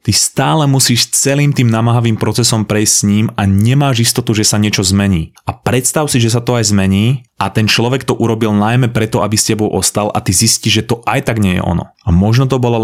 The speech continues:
len zmena preto, aby bol pre teba viac torelo-, tolerovateľný alebo tolerovateľná. Do piče to je slovo. No a to je vždy otázka, že koľko si ochotný alebo ochotná vynaložiť energie na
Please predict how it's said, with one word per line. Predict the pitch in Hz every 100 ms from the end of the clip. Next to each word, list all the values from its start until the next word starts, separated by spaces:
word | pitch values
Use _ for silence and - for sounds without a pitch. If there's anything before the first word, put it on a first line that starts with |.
| 107
len |
zmena | 92 104 113
preto, | - 104 107 113
aby | 104
bol | 98 98
pre | 101 101
teba | 107 101
viac | 95 104
torelo-, | - 107 104 104 104 98 - -
tolerovateľný | 113 123 120 107 101 95 101 95 92 92
alebo | 92 90
tolerovateľná. | 90 - 104 107 92 87 - 90 87 82 82
Do | 87 - _
piče | 147 143 147
to | - 107
je | 107
slovo. | - 87 85 76 _ -
No | 104
a |
to | 98
je | 165 175
vždy | 110
otázka, | 104 120 123 - 131 131
že | 127 101 92
koľko | - 117 143 165
si | - -
ochotný | 107 - 139 139
alebo | 117 110
ochotná | - - 120 123 117 120
vynaložiť | 107 95 147 165 165 135 117
energie | 110 120 120 120 123 123
na | 117